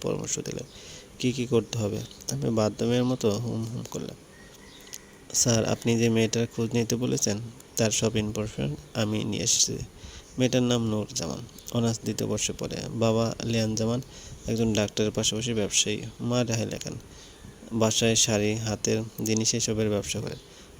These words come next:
ভাই লিয়ান জামান এবার ক্লাস নাইনে পড়ছে। তবে স্যার, একটা কথা হলো, মেয়েটা বিবাহিত, আর তার হাজব্যান্ড আর কেউ না, বরং রুদ্র মির্জা।"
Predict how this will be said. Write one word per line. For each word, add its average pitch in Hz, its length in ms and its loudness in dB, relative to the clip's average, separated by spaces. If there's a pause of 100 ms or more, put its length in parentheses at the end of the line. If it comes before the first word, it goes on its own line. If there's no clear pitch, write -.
(120)
ভাই 120 180 6
লিয়ান 104 280 2
জামান - 320 -4 (340)
এবার 113 500 2
ক্লাস 113 360 0
নাইনে 104 360 0
পড়ছে। - 260 -6 (460)
তবে 131 160 2
স্যার, 120 240 6
একটা 113 280 2
কথা 113 220 2
হলো, 120 180 2
মেয়েটা 107 300 0
বিবাহিত, 104 500 -2 (120)
আর 117 160 0
তার 110 180 2
হাজব্যান্ড 117 480 0
আর 123 180 2
কেউ 113 160 2
না, 120 220 0 (460)
বরং 120 260 2
রুদ্র 113 320 0
মির্জা।" 92 300 -2